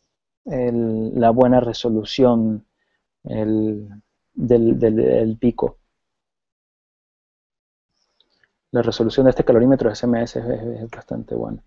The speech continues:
Ok, luego el, después del calorímetro electromagnético tenemos el calorímetro hadrónico. En este caso les muestro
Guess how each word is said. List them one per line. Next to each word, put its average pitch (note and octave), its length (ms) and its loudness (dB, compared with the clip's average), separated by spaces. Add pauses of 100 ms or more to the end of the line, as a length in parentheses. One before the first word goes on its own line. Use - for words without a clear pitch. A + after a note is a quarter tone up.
(920)
Ok, F3+ 240 2
luego D3+ 340 6 (140)
el, B2+ 840 4 (760)
después C#3+ 260 2
del D3+ 100 2
calorímetro D3 420 4
electromagnético C3 640 -2
tenemos B2+ 400 -6
el B2+ 80 -12
calorímetro C3 960 -4
hadrónico. D#3+ 920 0 (340)
En C#3+ 60 -8
este C#3+ 160 0
caso C#3+ 220 0
les - 520 -4
muestro C3+ 640 -2